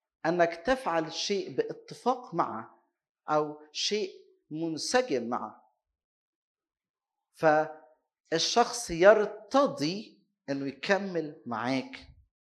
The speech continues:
الحاجة دي، وليس معناها الغضب والرضا. مش معناها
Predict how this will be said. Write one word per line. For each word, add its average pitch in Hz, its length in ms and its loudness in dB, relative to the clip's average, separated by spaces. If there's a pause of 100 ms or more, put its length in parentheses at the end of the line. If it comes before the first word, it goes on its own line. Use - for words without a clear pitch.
الحاجة 110 340 -8
دي، 92 180 -12 (960)
وليس 190 440 2
معناها 143 760 -4 (160)
الغضب 139 720 2 (560)
والرضا. 127 520 -2 (1500)
مش 131 220 -2
معناها 175 640 0